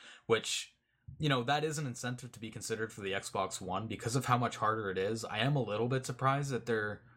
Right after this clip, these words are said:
aren't more people looking at it just because it is so hard to crack. Uh, but another thing to consider there, too,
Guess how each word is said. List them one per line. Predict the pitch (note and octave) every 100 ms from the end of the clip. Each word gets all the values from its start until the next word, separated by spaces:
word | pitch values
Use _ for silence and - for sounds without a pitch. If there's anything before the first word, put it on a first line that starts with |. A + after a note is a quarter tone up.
| _ -
aren't | A#2 A2
more | A2+ A2+
people | A#2+ A2+
looking | A2+ A2 A2+
at | A2 A#2+
it | A#2
just | A2+ -
because | A#2 A2 G2
it | F2+
is | F#2 G#2 A2+ - - _ _ _
so | - A2+ G2
hard | G2+ G2+ G2
to | F#2 F2 - - -
crack. | - - G2 C#3+ - - - - - - - -
Uh, | G2 F#2+ F#2
but | A#2
another | A#2+ C3+ C#3
thing | C3+
to | B2
consider | A#2 G#2 A#2+ A2
there, | G2
too, | F#2 - F3+ G2